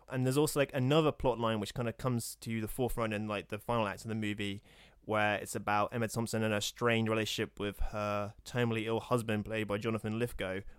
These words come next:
And they all kind of feel like slightly separate movies, all of which are good.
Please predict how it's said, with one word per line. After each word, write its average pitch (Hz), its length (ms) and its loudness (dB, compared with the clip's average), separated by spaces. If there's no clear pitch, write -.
And 143 100 0
they 180 80 6
all 240 120 4
kind 214 180 0
of 180 60 2
feel 180 260 4
like 131 240 2
slightly 139 380 -2
separate 139 340 0
movies, 127 540 0
all 202 160 4
of 240 60 4
which 208 180 6
are 151 60 2
good. 127 520 4